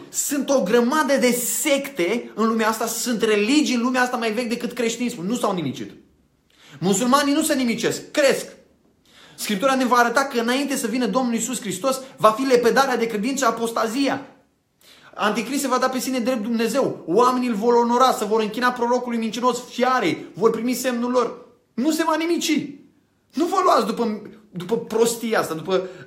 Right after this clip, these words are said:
după ideea asta, după logica asta omenească a lui Gamaliel. Sunt atâtea secte, lucrări mincinoase ale diavolului în lumea asta, religii false vechi, de mii de ani de zile, mai vechi decât creștinismul, care nu s-au nimicit. Înseamnă că-s de la Dumnezeu?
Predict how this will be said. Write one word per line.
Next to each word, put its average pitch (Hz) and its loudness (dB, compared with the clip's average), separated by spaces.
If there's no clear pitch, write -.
după 185 0
ideea 190 6
asta, 160 -2
după 165 2
logica 202 6
asta 208 2
omenească 190 0
a 175 4
lui 170 0
Gamaliel. 156 -2
Sunt 285 -2
atâtea 240 0
secte, 254 -2
lucrări 214 0
mincinoase 220 -2
ale 170 -2
diavolului 214 2
în 185 -2
lumea 185 -2
asta, 196 -6
religii 208 0
false 240 2
vechi, 269 2
de 180 2
mii 226 4
de 208 2
ani 226 2
de 214 -2
zile, 208 -2
mai 175 2
vechi 175 2
decât 226 -4
creștinismul, 233 -4
care 240 2
nu 285 0
s-au 254 0
nimicit. 151 -6
Înseamnă 196 4
că-s 262 -2
de 214 -4
la 220 6
Dumnezeu? 165 0